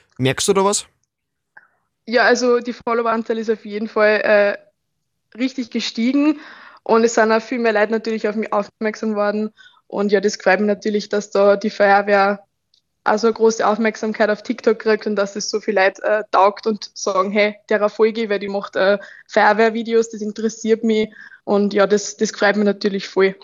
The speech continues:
Speaker 1: Wie reagieren auch deine Feuerwehrkolleginnen darauf, dass du da, äh, eure Feuerwehr dann auf TikTok so vermarktest?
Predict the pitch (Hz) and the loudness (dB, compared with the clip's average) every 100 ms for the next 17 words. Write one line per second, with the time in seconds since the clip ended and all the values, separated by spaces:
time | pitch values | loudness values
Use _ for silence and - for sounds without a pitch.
0 | _ _ - 143 147 147 139 156 - 139 | _ _ -6 -4 0 2 2 0 0 0
1 | 139 131 170 151 135 135 - _ _ - | 0 2 2 4 4 2 -2 _ _ -4
2 | 143 139 135 135 - 139 131 127 123 117 | 0 0 0 0 0 -2 0 0 -2 -2
3 | 113 113 131 - 135 131 123 123 - _ | -4 -4 -6 -8 -4 0 0 -2 -6 _
4 | _ _ - 127 120 - 123 131 131 131 | _ _ -4 0 0 2 2 2 2 0
5 | - 120 131 135 131 127 127 127 123 - | 0 0 2 2 2 2 2 0 -2 -6
6 | - 143 135 123 - 127 120 113 - 113 | -4 -2 -2 -2 -2 2 2 2 0 -6
7 | - | -6